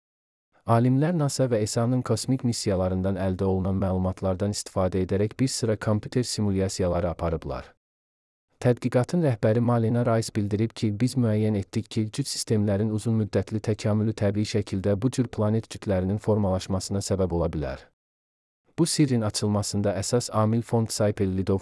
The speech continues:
Kozay, Z L K mexanizmi olub. Bu, orbitləri uzadılmış planetlərin qonşu ulduzun cazibə qüvvəsi təsiri altında tədricən öz ulduzlarına yaxınlaşdığı bir qravitasiya rəqsidir,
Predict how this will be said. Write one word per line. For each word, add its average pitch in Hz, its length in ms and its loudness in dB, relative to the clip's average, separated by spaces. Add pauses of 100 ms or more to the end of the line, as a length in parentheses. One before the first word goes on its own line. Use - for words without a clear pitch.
Kozay, 92 480 0
Z - 120 -6
L 107 240 2
K 113 280 0
mexanizmi 107 600 0
olub. 69 240 -2 (960)
Bu, 175 180 4
orbitləri 117 520 2
uzadılmış 110 560 0
planetlərin 107 640 0
qonşu 107 320 0
ulduzun 110 400 0
cazibə 110 400 0
qüvvəsi 107 460 -2
təsiri 110 400 -2
altında 104 400 0
tədricən 117 540 0
öz 117 200 0
ulduzlarına 101 560 0
yaxınlaşdığı 104 760 -2
bir 110 200 -2
qravitasiya 101 720 0
rəqsidir, 104 580 -2